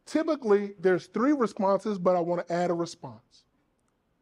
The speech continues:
The first response, when we get some type of revelation, some new word,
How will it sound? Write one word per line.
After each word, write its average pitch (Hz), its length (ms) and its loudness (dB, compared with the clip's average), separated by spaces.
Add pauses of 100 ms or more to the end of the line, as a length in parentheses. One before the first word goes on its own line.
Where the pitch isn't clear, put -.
(220)
The 143 80 -10
first 285 360 -4
response, 196 580 -6
when 185 140 -2
we 202 100 0
get 185 240 2
some 277 420 0
type 220 320 -4
of 160 140 -2
revelation, 185 680 0
some 165 340 -2
new 220 160 2
word, 185 580 2